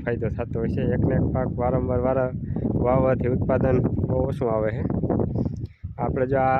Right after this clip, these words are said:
આ ખેતરમાં તમે જોઈ શકો છો, બે, બે વર્ષથી આમાં ચણાનું વાવેતર કરેલ હતું અને આ વખતે પાછું ધાણીનું વાવેતર કરેલ છે. બાસા લઈને દવા પણ મૂકી છે, અમ,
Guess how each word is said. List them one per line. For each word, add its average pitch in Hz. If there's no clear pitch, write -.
આ 131
ખેતરમાં 135
તમે 131
જોઈ 135
શકો 120
છો, -
બે, 127
બે 131
વર્ષથી 127
આમાં 123
ચણાનું 127
વાવેતર 113
કરેલ 113
હતું 120
અને 113
આ 120
વખતે 120
પાછું 117
ધાણીનું 113
વાવેતર 110
કરેલ 120
છે. 143
બાસા 117
લઈને 117
દવા 120
પણ 113
મૂકી 127
છે, 120
અમ, 110